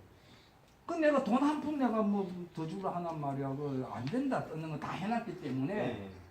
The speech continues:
Speaker 1: 지금, 지금 와서 못 고친다. 이제는 고칠 수 있어.
Speaker 2: 예.
Speaker 1: 근데 이제 불은 고쳤다면 안 들어가.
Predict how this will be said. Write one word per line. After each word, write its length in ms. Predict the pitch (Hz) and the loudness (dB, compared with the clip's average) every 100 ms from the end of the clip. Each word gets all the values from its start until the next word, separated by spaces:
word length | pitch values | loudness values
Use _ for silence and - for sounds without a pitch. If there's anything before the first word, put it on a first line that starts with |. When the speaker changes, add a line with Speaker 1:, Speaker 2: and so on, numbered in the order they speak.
| - | -10
Speaker 1:
지금, 340 | 202 190 147 | -4 -2 -4
지금 280 | - 262 285 | 0 2 4
와서 220 | 208 175 160 | 4 2 0
못 200 | 120 - | -2 -2
고친다. 480 | 202 240 233 120 95 - - - - 196 | -4 0 0 0 -4 -14 -18 -20 -16 -8
이제는 360 | 202 311 220 | 0 4 4
고칠 280 | 190 - 143 | 2 0 -4
수 120 | - | -4
있어. 200 | 117 - 92 - 120 | -10 -10 -16 -12 -8
Speaker 2:
예. 300 | 123 104 95 90 - - - - - - - - - | -6 -6 -10 -14 -18 -20 -20 -20 -20 -20 -20 -16 0
Speaker 1:
근데 280 | 226 220 185 | 2 2 2
이제 160 | 185 - - - - - - - - - - | 0 -2 -10 -20 -20 -20 -20 -20 -20 -20 -6
불은 380 | 190 202 196 - - - - - - - - - - - - - - - - | -4 -2 -4 -6 -14 -20 -20 -20 -20 -20 -20 -20 -20 -20 -20 -20 -20 -18 -10
고쳤다면 540 | 175 185 165 160 143 | -6 -6 -4 -4 -4
안 180 | 131 127 | -2 0
들어가. 280 | 135 131 - | 0 -2 -6